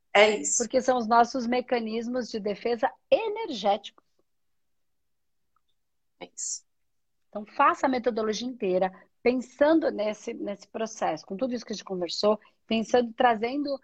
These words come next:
Speaker 2: é, o desentrave disso. Faz um bloco, passa um tempinho, se você sentir, faça novamente, até isso ir mais se desfazendo.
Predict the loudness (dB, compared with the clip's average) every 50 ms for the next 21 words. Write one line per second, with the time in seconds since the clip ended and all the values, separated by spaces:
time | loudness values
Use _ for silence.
0 | _ _ _ _ _ _ -10 -8 -6 -6 -4 -4 -4 -6 -6 -10 _ _ _ _
1 | _ -12 -10 -8 -6 -4 -2 -2 -4 0 2 4 4 6 4 4 2 -2 -10 -10
2 | -10 -14 -14 -14 -12 -4 -2 -2 -2 -2 -6 -8 -10 -10 -10 -10 -10 -12 -12 -12
3 | -12 -8 -2 0 2 2 4 2 2 0 -4 -8 -4 -4 -4 -4 -4 -12 -14 -12
4 | -12 -12 -12 -14 _ -16 -14 -12 -12 -12 -12 -12 -10 -12 -12 -8 -8 -8 -6 -4
5 | -4 -2 0 0 0 0 -2 _ _ _ _ 4 6 6 6 6 4 -4 -4 -4
6 | -8 -8 -8 -6 -4 -4 -6 -6 -6 -8 -8 -10 -10 -12 -14 -16 -18 _ _ _
7 | _ _ -14 -14 -6 -2 0 0 2 0 -2 -8 -10 _ -14 -12 -12 -12 -14 -16
8 | -18 -16 -12 -8 -6 -4 -4 -4 -6 -6 -8 -10 -12 -14 _ -14 -14 -12 -10 -12
9 | -12 -12 -14 -10 -8 -6 -6 -6 -6 -4 -4 -2 -2 -2 -4 -6 -8 -12